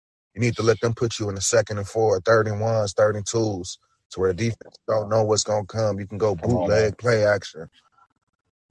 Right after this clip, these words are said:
Speaker 2: Yes, sir. That's how you kill teams, you know? But you would think that these experts, professionals, niggas who've been doing it their whole fucking life will get it.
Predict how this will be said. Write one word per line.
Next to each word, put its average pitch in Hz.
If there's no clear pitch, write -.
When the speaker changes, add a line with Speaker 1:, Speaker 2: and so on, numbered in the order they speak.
Speaker 2:
Yes, 90
sir. 92
That's 95
how 101
you 92
kill 110
teams, 80
you 76
know? 98
But 73
you 101
would 110
think 127
that 110
these 107
experts, 101
professionals, 98
niggas 147
who've 131
been 123
doing 131
it 123
their 90
whole 135
fucking 131
life 117
will 78
get 90
it. -